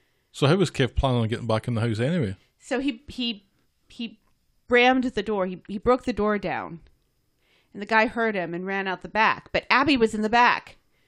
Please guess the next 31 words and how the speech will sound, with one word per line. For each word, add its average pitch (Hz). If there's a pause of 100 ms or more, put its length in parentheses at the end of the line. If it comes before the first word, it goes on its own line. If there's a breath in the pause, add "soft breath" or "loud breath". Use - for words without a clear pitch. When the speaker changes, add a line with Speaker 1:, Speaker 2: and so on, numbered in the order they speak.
(300)
Speaker 2:
Abby 208
knees 247
him 294
in 277
the 247
newts. -
Speaker 1:
Oh, 175 (240)
nice 143
Speaker 2:
and -
Speaker 1:
one. 110
Speaker 2:
gets -
him 202
down 262
on 277
the 269
ground 240
and 185
holds 240
him 220
there. 190 (1040)
And 202
then 190
Kev 233 (200)
and 220
Jack 208
walk 202
out, 185 (340)
and 190
they 185
look 233
down, 202